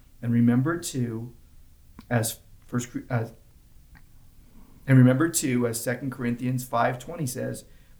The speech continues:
"We are ambassadors for Christ. God making his appeal through us, we implore you on behalf of Christ, be reconciled to God."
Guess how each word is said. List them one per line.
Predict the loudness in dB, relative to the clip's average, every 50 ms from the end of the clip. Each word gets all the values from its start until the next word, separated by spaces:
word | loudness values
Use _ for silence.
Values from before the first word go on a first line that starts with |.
| 0
"We | 4 4 4 4
are | 4 2 0 0 -2
ambassadors | -4 -6 -8 -8 -8 -8 -8 -8 -10 -10 -10 -10 -10 -10 -12
for | -12 -14 -14
Christ. | -14 -14 -14 -14 -14 -14 -14 -16 -20 -20 -20 -20 -20 -20 -20 -20 -20 -20 -20 -20 -6 2
God | 6 6 8 8 6 4 0 0
making | 0 0 0 -2 -4 -6
his | -6 -6 -8
appeal | -10 -12 -10 -6 -2 -2 -2 -2
through | -4 -6 -6 -4 -4 -4 -4
us, | -6 -6 -6 -8 -10 -14 -14 -18 -20 -20 -20 -20 -20 -18 -4
we | 0 2 4
implore | 4 2 2 -2 -4 -4 -2 0 0
you | 0 0 0 -2
on | -2 -2
behalf | -2 -2 -2 -2 -4 -4 -8
of | -10 -14 -16
Christ, | -12 -10 -10 -10 -10 -12 -14 -20 -20 -6
be | -2 -2 0 0 -2 -4 -6 -10 -16 -20 -20 -16
reconciled | -12 -12 -12 -10 -10 -10 -10 -10 -10 -12 -12 -14 -16
to | -18 -18
God." | -16 -14 -14 -14 -16